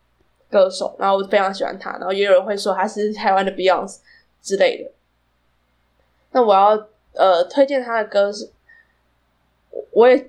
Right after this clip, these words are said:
想了蛮久要推她哪一首，然后我想要推的是叫做找路，她原本的原住民文我不会念，但中文翻译是找路。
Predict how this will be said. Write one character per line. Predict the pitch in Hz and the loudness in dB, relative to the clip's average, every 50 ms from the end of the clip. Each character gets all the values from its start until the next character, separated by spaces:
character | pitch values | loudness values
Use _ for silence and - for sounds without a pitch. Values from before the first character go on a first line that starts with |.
| - | -14
想 | - - - - 185 180 | -14 -6 -4 -2 -2 -2
了 | 190 190 | -2 -2
蛮 | 185 185 214 | -2 0 0
久 | 208 196 | 0 0
要 | 196 196 | 0 0
推 | 196 214 208 185 190 | -2 -2 -2 -2 -2
她 | 196 196 185 185 | -4 -4 -4 -4
哪 | - 69 | -4 -6
一 | - - | -6 -6
首， | - - - - | -6 -8 -8 -6
然 | 196 | -6
后 | 202 208 | -6 -6
我 | 202 | -6
想 | 190 190 180 | -6 -6 -8
要 | 185 | -6
推 | 185 208 190 | -2 0 0
的 | 180 | 0
是 | 185 185 190 185 175 175 - - _ _ _ _ _ _ _ _ _ _ _ _ _ _ _ _ _ _ _ _ _ _ _ _ | 0 -4 -6 -6 -6 -8 -10 -16 _ _ _ _ _ _ _ _ _ _ _ _ _ _ _ _ _ _ _ _ _ _ _ _
叫 | - 247 226 220 | 0 2 2 2
做 | 220 220 214 202 196 196 196 196 - _ _ _ _ | 2 2 2 2 2 0 -4 -8 -12 _ _ _ _
找 | - 220 165 127 123 - | -2 -2 0 0 -2 -2
路， | - 208 202 110 - 196 - _ | -2 -2 -2 -2 -4 -6 -12 _
她 | - - 214 202 202 208 208 202 - - - | -8 -4 -2 0 0 0 -2 -6 -12 -14 -8
原 | 196 202 208 196 196 196 | -6 -4 -4 -4 -2 0
本 | 214 196 180 | 0 0 0
的 | 180 175 - | -2 -4 -4
原 | - 180 180 185 | -4 -6 -8 -6
住 | 202 202 | -6 -6
民 | 190 180 | -6 -8
文 | 170 165 - 165 - 139 165 - _ _ _ _ _ - | -10 -10 -8 -6 -6 -6 -8 -12 _ _ _ _ _ -6
我 | 180 180 | -6 -2
不 | 180 | 0
会 | 175 170 165 | 0 0 0
念， | 175 175 165 120 - - _ _ _ _ _ _ _ _ - | -2 -6 -8 -8 -10 -12 _ _ _ _ _ _ _ _ 0
但 | 202 208 208 208 | 0 0 2 2
中 | 220 214 214 | 0 0 0
文 | 208 190 190 190 185 - _ - | 0 -2 -4 -6 -12 -18 _ -4
翻 | 214 185 185 | -2 -2 -2
译 | 190 190 190 | -2 -6 -10
是 | 180 - 190 185 | -10 -8 -8 -8
找 | 185 - 202 - - - - | -4 -4 -2 -2 -2 -4 -6
路。 | - 196 190 - - - | -4 -4 -4 -4 -6 -12